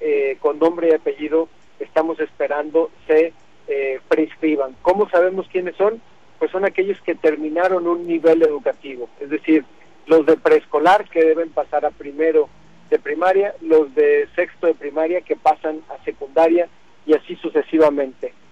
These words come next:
En el pasado le dimos seguimiento a ciento treinta y dos mil quinientos setenta y tres niños y ahora estaremos haciendo lo propio, así es que vamos, eh,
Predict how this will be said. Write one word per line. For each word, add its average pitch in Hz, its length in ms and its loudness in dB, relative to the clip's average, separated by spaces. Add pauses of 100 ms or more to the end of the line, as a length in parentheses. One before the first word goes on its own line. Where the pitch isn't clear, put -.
(180)
En 151 100 0
el 147 100 4
pasado 185 380 4
le 160 140 4
dimos 165 260 -2
seguimiento 156 520 -4
a - 60 -12
ciento 175 280 -6
treinta 147 340 -4
y 143 40 0
dos 139 180 -4
mil 160 160 -2
quinientos 147 460 -10
setenta 139 360 -6
y 131 80 -4
tres 143 240 2
niños 175 340 2 (440)
y 143 100 2
ahora 160 200 6
estaremos 160 420 0
haciendo 170 340 -2
lo 165 80 2
propio, 190 380 0
así 170 160 -4
es - 80 -6
que 160 240 -4 (580)
vamos, 180 320 2 (220)
eh, 151 320 0